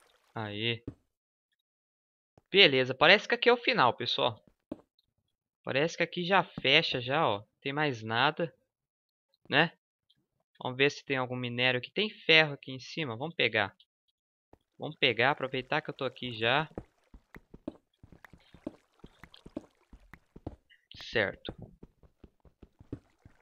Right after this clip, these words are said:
Só vai ter um. Nossa. Só tem um ferro. Tá, vamos pular aqui agora.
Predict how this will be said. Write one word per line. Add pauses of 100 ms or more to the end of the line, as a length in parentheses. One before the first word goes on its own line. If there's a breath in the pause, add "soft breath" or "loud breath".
(440)
Só
vai
ter
um. (360)
Nossa. (580 soft breath)
Só
tem
um
ferro. (1800)
Tá,
vamos
pular
aqui
agora.